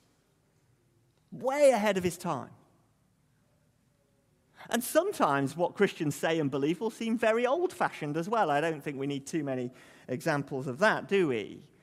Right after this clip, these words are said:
Maybe you found it where you say that you believe in such and such a thing, and, and people say, "Really? In this day and age? How can anybody believe that?"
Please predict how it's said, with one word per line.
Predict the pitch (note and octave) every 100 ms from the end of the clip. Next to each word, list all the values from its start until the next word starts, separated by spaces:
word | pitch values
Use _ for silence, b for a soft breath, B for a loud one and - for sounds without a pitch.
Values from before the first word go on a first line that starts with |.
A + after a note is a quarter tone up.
| b b
Maybe | D3 D3 C#3
you | D#3+
found | D3+ F#3 F3 F#3 B2
it | A2
where | C3
you | C3 C3
say | E3+ C#3+ B2
that | B2+
you | B2+ C3+
believe | C3 B2+ C#3 B2
in | B2+ B2
such | D#3+ -
and | B2+
such | - -
a | A#2+
thing, | D#3+ C3+ A#2+
and, | A#2+ B2
and | B2
people | - B2+
say, | A#2 A2
"Really? | G#2+ A2+ C3+ A#3 F4+
In | E3
this | D#3 D3 -
day | C3 A#2+
and | A#2+
age? | D3 D4+ A#3+ - B
How | B E4
can | C#4
anybody | C#4 B3 F#3 D#3
believe | D3+ C#3+ C3+
that?" | B2 A2+ - -